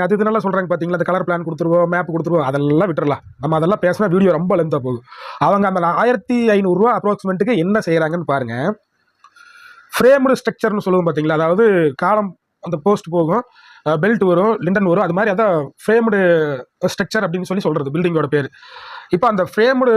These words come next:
ஸ்ட்ரக்சர் அப்படின்றத வந்து அவங்க போஸ்ட் வந்து அந்த கான்கிரீட் பில்லர் வருது பாத்தீங்களா குழிக்குள்ள இருந்து,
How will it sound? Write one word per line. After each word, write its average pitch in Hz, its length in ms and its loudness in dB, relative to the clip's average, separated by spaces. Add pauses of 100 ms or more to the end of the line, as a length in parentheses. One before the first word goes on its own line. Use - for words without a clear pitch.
(120)
ஸ்ட்ரக்சர் - 440 -4
அப்படின்றத 170 380 -2
வந்து 151 260 -4 (400)
அவங்க 165 240 0
போஸ்ட் 220 320 0 (140)
வந்து 185 260 0 (460)
அந்த 151 160 -2
கான்கிரீட் 202 400 0
பில்லர் 202 220 2
வருது 185 180 -2
பாத்தீங்களா 170 300 0
குழிக்குள்ள 160 340 0
இருந்து, 151 200 2